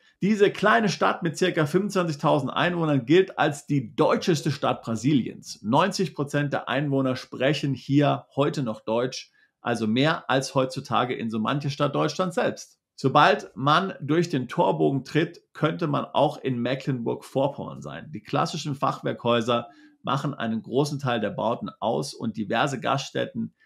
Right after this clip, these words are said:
in denen es natürlich auch deutsche Speisen gibt, tragen deutsche Namen wie Wunderwald oder Abendbrothaus und auch Siedlertal. Es ist ähnlich wie Blumenau, aber eben nur kleiner und noch deutscher. Wer es also sehr deutsch mag, aber dennoch unter Palmen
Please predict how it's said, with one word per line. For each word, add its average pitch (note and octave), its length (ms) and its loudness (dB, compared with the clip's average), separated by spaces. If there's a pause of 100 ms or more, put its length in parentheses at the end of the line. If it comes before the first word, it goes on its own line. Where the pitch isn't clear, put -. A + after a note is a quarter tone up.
(140)
in A#2 120 -10
denen A#2+ 180 0
es A2+ 100 -8
natürlich A#2+ 320 -2
auch F#2+ 100 -10
deutsche C3 360 -2
Speisen A2+ 460 -2
gibt, - 320 -6
tragen B2+ 560 0
deutsche A2 360 -2
Namen A#2+ 520 -4
wie G#2+ 260 -4 (340)
Wunderwald A2+ 760 2
oder A2+ 420 -2
Abendbrothaus G#2 1000 -2
und - 240 -6
auch G2+ 160 -6
Siedlertal. - 800 -2 (360)
Es D#3 180 0
ist C#3+ 300 -2
ähnlich F#3 360 0
wie C#3+ 60 2
Blumenau, F3 680 0
aber G3 440 2
eben F#3+ 320 0
nur F3 240 2
kleiner E3 560 2
und C#3+ 260 2
noch C#3+ 460 2
deutscher. - 500 -4 (420)
Wer D#3 200 6
es E3+ 100 2
also A2 300 2
sehr D#3+ 300 2
deutsch B2+ 340 0
mag, C#3 340 0
aber G#2 220 -4
dennoch D3 340 -2
unter A#2 220 -6
Palmen D3+ 580 0